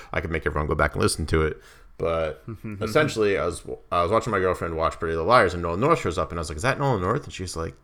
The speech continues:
Speaker 1: "Yeah, how do you know him?" And I was like, "How do you know him?
Speaker 2: <laughs>
Speaker 1: He's the voice of every single video game character ever."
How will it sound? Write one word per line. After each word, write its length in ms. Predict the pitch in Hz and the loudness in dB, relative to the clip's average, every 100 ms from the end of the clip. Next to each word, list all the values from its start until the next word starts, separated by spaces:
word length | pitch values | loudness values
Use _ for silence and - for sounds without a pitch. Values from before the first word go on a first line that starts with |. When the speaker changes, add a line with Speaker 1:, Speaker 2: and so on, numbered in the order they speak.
| - | -2
Speaker 1:
"Yeah, 180 | 165 127 | 0 0
how 180 | - | 0
do 60 | 107 | -2
you 80 | 113 | 0
know 220 | 143 135 | 2 2
him?" 80 | 67 | 0
And 100 | - | -2
I 40 | 90 | -2
was 120 | 90 | 0
like, 120 | 90 - | -2 0
"How 120 | 104 | 0
do 80 | 104 | 0
you 320 | 92 175 262 | 0 2 6
know 300 | 127 85 71 | 6 4 0
him? 100 | - | -6
Speaker 2:
<laughs> 80 | - | 4
Speaker 1:
He's 500 | 214 208 247 - 294 | 8 12 12 12 12
the 80 | 123 | 12
voice 200 | 320 - | 12 12
of 160 | 339 - | 10 10
every 300 | - 107 110 | 4 4 4
single 280 | 110 123 117 | 2 4 6
video 360 | 92 95 104 117 | 4 4 6 6
game 260 | 123 127 | 6 4
character 760 | 117 - 131 139 139 165 165 - | 4 8 8 8 8 8 8 6
ever." 640 | 131 180 175 123 87 69 | 10 10 12 8 6 2